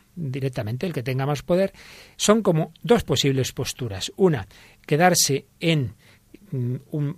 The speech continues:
en el subjetivismo, lo cual en el terreno ético-político tiene sus consecuencias. Esa primera actitud desemboca en un liberalismo, en un permisivismo, no nacidos del respeto al hombre, a su dignidad,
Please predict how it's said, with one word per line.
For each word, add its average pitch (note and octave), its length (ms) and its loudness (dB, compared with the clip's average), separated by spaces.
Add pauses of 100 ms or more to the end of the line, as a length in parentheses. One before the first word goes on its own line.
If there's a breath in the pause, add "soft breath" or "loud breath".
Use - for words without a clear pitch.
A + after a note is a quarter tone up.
en B2 100 -4
el B2 100 -2
subjetivismo, G3 760 0
lo E3+ 140 0
cual A#3+ 240 2
en D#3 100 2
el D3 100 2
terreno E3+ 440 2
ético-político G#3+ 920 0 (400 loud breath)
tiene G3+ 420 4 (120)
sus - 240 -4
consecuencias. C3 880 -2
Esa D3+ 240 0
primera D#3+ 300 0
actitud E3 340 0
desemboca D#3 560 0
en D#3+ 80 2
un G3+ 140 2
liberalismo, F#3 720 4 (280 soft breath)
en C#3 140 2
un G3 140 6
permisivismo, E3+ 960 2 (340 loud breath)
no B3+ 160 2
nacidos F3 520 4
del C#3 160 2
respeto C3 640 2
al A#2 120 -2
hombre, C#3 340 4
a C3 80 0
su B2+ 140 -6
dignidad, A2+ 600 2